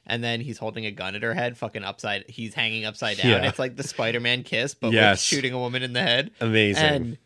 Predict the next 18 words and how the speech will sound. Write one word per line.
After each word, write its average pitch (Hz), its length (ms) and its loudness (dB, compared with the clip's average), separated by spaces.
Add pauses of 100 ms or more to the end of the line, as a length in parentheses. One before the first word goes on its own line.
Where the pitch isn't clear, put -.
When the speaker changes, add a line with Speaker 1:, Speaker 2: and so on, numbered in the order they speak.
(260)
Speaker 1:
he 143 120 -2
pulls 196 300 2
the 175 100 -4
trigger 175 360 0
and 123 120 -4
fucking 147 220 -6
shoots 156 260 -8
her 160 60 -4
in 143 80 -6
the 117 100 -4
head, 151 300 -2
so 120 140 -8
you 120 260 -6
think. 127 360 -6 (640)
And 120 440 2
I 123 300 -2
was 123 160 -6
like, 113 380 -4